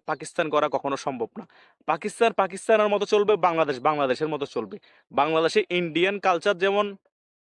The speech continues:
আসতে পারবে না, তেমনি ওয়েস্টার্ন কালচারও আসতে পারবে না, পাকিস্তান কালচারও আসতে পারবে না। বাংলাদেশের একটা কৃষ্টি কালচার আছে, বাংলাদেশের একটা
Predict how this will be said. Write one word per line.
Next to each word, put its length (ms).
আসতে 280
পারবে 280
না, 100
তেমনি 340
ওয়েস্টার্ন 400
কালচারও 340
আসতে 240
পারবে 180
না, 80
পাকিস্তান 460
কালচারও 380
আসতে 260
পারবে 200
না। 80
বাংলাদেশের 560
একটা 260
কৃষ্টি 360
কালচার 340
আছে, 180
বাংলাদেশের 420
একটা 160